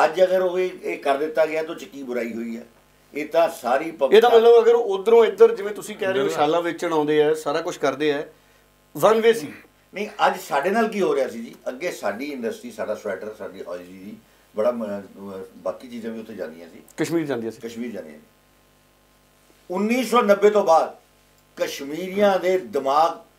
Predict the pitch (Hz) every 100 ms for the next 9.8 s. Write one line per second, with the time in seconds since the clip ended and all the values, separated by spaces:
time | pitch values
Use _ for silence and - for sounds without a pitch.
0 | _ 151 170 170 - 165 165 170 139 131
1 | 123 139 135 123 135 117 117 117 156 151
2 | 139 - 151 151 147 110 113 113 127 131
3 | 131 117 123 113 95 107 110 101 87 107
4 | 131 - _ _ _ _ - 151 165 160
5 | 170 135 131 151 147 123 131 131 131 151
6 | 160 170 160 151 147 147 143 127 107 98
7 | - - - _ _ _ _ _ _ _
8 | _ _ _ _ _ _ - 135 156 170
9 | 165 160 165 170 151 170 175